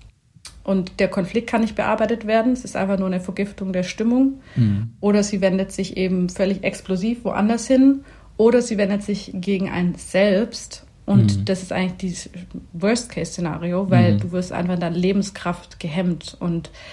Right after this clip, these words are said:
Speaker 1: äh, wirst immer depressiver, immer resignativer und hast immer weniger das Gefühl, du kannst irgendwas verändern an
Speaker 2: Ja.
Speaker 1: deinem Leben oder an der Situation.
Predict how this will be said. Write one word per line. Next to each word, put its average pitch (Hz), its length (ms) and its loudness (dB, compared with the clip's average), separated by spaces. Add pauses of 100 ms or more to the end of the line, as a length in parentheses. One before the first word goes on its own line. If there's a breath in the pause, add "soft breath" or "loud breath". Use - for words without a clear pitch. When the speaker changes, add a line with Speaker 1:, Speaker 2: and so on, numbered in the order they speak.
(340 loud breath)
Speaker 1:
äh, 170 380 0
wirst 175 260 -6
immer 196 200 2
depressiver, 180 760 -4
immer 175 480 -2
resignativer 170 960 -6
und 165 160 -8
hast 175 140 -6
immer 180 240 -2
weniger 175 320 -2
das 165 180 -8
Gefühl, 180 540 -2 (300 loud breath)
du - 80 -12
kannst 175 260 -4
irgendwas 180 380 -2
verändern 156 520 -2
an - 120 -2
Speaker 2:
Ja. 113 100 6
Speaker 1:
deinem 98 140 2
Leben 90 320 -6
oder 175 220 -4
an 170 80 -2
der 160 100 -4
Situation. 156 640 -8